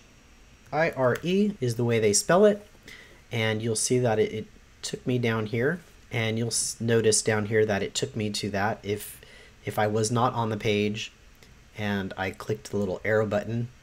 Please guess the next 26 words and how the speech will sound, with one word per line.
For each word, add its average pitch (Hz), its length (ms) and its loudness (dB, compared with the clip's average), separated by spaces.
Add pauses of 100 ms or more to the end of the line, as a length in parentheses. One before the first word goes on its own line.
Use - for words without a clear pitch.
(520)
it - 300 -6
will 98 400 -8
take - 220 -8
me 95 100 -8
back 92 280 -4
to 98 180 -6
where 92 200 -4
that 92 200 -6
was. 127 320 -4 (480)
So 113 280 0
I 120 180 0
need 156 240 0
to - 100 0
download 110 920 0
this 95 460 -2
file 87 600 -4 (160)
or 92 140 -6
this 87 320 -2
image. 90 440 -4
So 98 180 -2
I 104 100 2
just 139 160 -2
need 143 160 -2
to 123 80 -4
right 107 240 2
click. 104 460 -4